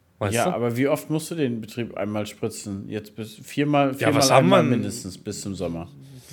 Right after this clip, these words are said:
Speaker 1: Was haben wir denn jetzt nochmal?
Speaker 2: So.
Speaker 1: Wenn's gu-, also, guck mal, Wachstumsregler, pfeifen wir noch einmal durch, ne?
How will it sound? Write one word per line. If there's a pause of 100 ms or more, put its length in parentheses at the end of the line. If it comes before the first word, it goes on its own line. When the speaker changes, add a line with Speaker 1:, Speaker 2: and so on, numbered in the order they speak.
(200)
Speaker 1:
Was
haben
wir
denn
jetzt
nochmal?
Speaker 2:
So.
Speaker 1:
Wenn's
gu-,
also, (300)
guck
mal,
Wachstumsregler,
pfeifen
wir
noch
einmal
durch,
ne?